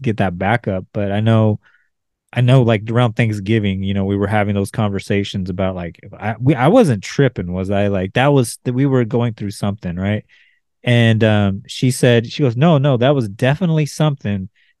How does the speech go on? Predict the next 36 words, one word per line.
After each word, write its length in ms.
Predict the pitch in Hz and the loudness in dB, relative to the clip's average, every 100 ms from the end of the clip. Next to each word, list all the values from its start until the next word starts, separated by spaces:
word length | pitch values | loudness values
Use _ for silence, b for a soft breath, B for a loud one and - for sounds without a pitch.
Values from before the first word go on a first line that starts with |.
| - | -2
and 100 | 123 | 2
it 40 | |
was 140 | 110 | 2
definitely 760 | 101 113 127 131 117 107 101 90 | 0 2 2 2 0 0 -2 -8
evil." 500 | - 110 101 82 90 _ _ _ _ | -4 -2 -2 -6 -12 _ _ _ _
And 120 | - 123 | 0 0
the 60 | |
thing 240 | 120 165 165 | 2 2 4
that 140 | 139 | 4
I 80 | 120 | 2
keep 260 | - 147 | 0 -2
going 240 | 127 135 110 | 0 0 0
back 240 | 113 113 | -2 -4
and 100 | 95 | -8
forth 280 | - 123 127 | 0 0 0
about, 300 | 104 95 95 | -2 -2 -2
and 100 | - | -2
I'm 140 | 110 110 | 0 0
glad 280 | 113 117 117 | 4 4 4
you 80 | 113 | 2
mentioned 380 | 113 110 107 98 | 2 0 -4 -2
energies, 420 | 113 123 98 95 | 0 2 0 -6
'cause 180 | 117 98 | -8 -6
I'm 300 | 101 101 - | -4 -4 -6
very 460 | 104 101 113 139 139 | -8 -2 2 4 4
much 320 | 120 113 101 | 4 0 0
on 340 | 110 101 95 95 | -2 0 -2 -2
that 220 | 101 98 92 | -2 -4 -4
board. 280 | 90 82 85 | -6 -6 -8
Like, 160 | 82 | -4
there 160 | - 123 | 2 2
is 120 | 107 | 2
energy, 320 | 104 107 92 | 0 -2 -4
something, 480 | 92 147 151 135 110 b b b | 0 2 4 2 0 b b b
something 380 | - 202 214 131 | -2 2 2 2
there, 220 | 143 156 | 0 0